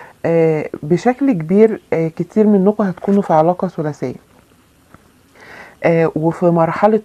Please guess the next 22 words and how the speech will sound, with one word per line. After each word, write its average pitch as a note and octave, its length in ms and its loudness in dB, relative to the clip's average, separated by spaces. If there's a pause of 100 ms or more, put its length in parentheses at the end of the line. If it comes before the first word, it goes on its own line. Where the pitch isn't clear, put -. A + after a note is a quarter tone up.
اختيار، D#3+ 520 -4 (100)
لأن F3 280 -2
أنت A3+ 280 -2
عندك G3+ 360 2 (240)
في F3 100 -10
الطاقة G3 380 -2
بتاعتك F#3 540 -4
ال D#3 100 -10
Three F3 320 -6
of E3+ 60 -8
Wands G3 400 -2 (320)
وهو G3 300 4
في F#3+ 120 -8
الطاقة F3+ 360 -4
بتاعته F3+ 400 -4
ال D#3 80 -10
Three E3 340 -6
of - 140 -10
Wands، C#3+ 260 -10 (320)
ففي G#3+ 400 0
علاقة G#3 380 4
ثلاثية F#3 640 -2